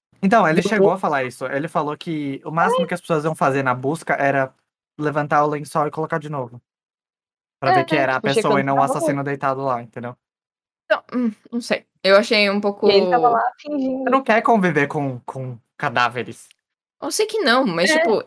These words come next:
Speaker 2: eles já mataram alguém que também tão fazendo de santinho aí que não consegue ver. Não, entendeu? Você, quando você tá em, em situação de risco, você, tipo, vai e verifica tudo que você tem pra fazer também, porque não tem T V, não tem iPhone, não tem nada. Você só fica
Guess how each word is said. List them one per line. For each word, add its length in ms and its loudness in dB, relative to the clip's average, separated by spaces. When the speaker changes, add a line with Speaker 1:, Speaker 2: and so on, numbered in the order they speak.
Speaker 2:
eles 120 4
já 140 8
mataram 380 8
alguém 240 4
que 60 -10
também 320 8
tão 200 4
fazendo 460 6
de 120 -2
santinho 480 2
aí 100 6
que 80 -2
não 120 0
consegue 280 2
ver. 220 2
Não, 580 4
entendeu? 360 4
Você, 180 2
quando 140 2
você 100 -4
tá 140 6
em, 340 0
em 60 0
situação 480 0
de 140 0
risco, 680 0
você, 240 2
tipo, 340 -2
vai 640 6
e 120 0
verifica 600 2
tudo 260 2
que 60 -10
você 80 -2
tem 140 0
pra 80 -6
fazer 260 4
também, 200 2
porque 140 -4
não 100 0
tem 120 0
T 140 2
V, 180 2
não 80 -4
tem 240 0
iPhone, 300 -2
não 60 -10
tem 120 0
nada. 160 4
Você 140 -10
só 120 -2
fica 400 -2